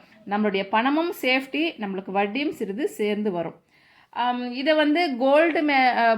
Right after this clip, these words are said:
மூலியமா, லேண்ட் மேலியமா போட்டு வச்சீங்க அப்படின்னா அதுவும் வந்து ஃபியூச்சர்ல நம்மளுக்கு,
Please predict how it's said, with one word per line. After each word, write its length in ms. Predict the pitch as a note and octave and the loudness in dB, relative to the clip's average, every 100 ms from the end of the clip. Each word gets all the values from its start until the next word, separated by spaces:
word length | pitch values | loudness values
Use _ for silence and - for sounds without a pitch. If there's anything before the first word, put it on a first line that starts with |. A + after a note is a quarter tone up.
| A#3 | 0
மூலியமா, 500 | A#3+ A#3 A#3 C4 D4 | -2 -2 0 2 2
லேண்ட் 440 | B3 A#3 C#4+ C#4+ | 4 4 4 2
மேலியமா 500 | C4 A#3+ A3 A3+ C4+ | 0 0 0 0 -2
போட்டு 300 | A3+ A#3 A#3 | 0 -2 0
வச்சீங்க 360 | G3+ G3 A#3+ A#3+ | -4 -6 -6 -2
அப்படின்னா 480 | A3+ F3+ F3 G3 D#4+ - | 0 0 -2 0 -2 0
அதுவும் 400 | F#3+ G3+ B3 C4+ | 0 2 2 0
வந்து 480 | G#3+ G3+ F4 - - _ _ | -2 -2 -4 -6 -20 _ _
ஃபியூச்சர்ல 540 | D#4+ F4 F#4 D#4 B3+ C#4 | -4 -2 0 0 2 0
நம்மளுக்கு, 340 | B3+ A3 G#3+ | 0 -2 -2